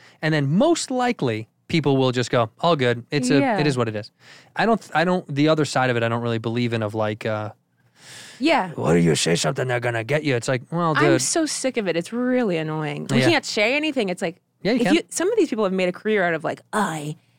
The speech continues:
Speaker 2: resist and I say whatever."
Speaker 1: <laughs>
Speaker 2: I'm like, "It's still not funny."
Speaker 1: Yeah.
Speaker 2: I mean, you have to be funny.
Speaker 1: You gotta be funny. That's
Speaker 2: Espe-,
Speaker 1: the thing.
Speaker 2: especially if you have a writer.
Speaker 1: You can say anything if you're
Speaker 2: It's
Speaker 1: funny.
Speaker 2: funny.
Speaker 1: Yeah.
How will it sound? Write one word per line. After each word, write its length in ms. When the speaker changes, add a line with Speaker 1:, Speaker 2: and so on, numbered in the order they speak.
Speaker 2:
resist 760
and 200
I 160
say 280
whatever." 1000
Speaker 1:
<laughs> 60
Speaker 2:
I'm 60
like, 140
"It's 180
still 340
not 240
funny." 560
Speaker 1:
Yeah. 60
Speaker 2:
I 160
mean, 80
you 80
have 300
to 80
be 120
funny. 500
Speaker 1:
You 100
gotta 180
be 80
funny. 320
That's 140
Speaker 2:
Espe-, 40
Speaker 1:
the 120
thing. 80
Speaker 2:
especially 220
if 80
you 60
have 120
a 20
writer. 260
Speaker 1:
You 140
can 120
say 340
anything 580
if 280
you're 140
Speaker 2:
It's 100
Speaker 1:
funny. 200
Speaker 2:
funny. 440
Speaker 1:
Yeah. 220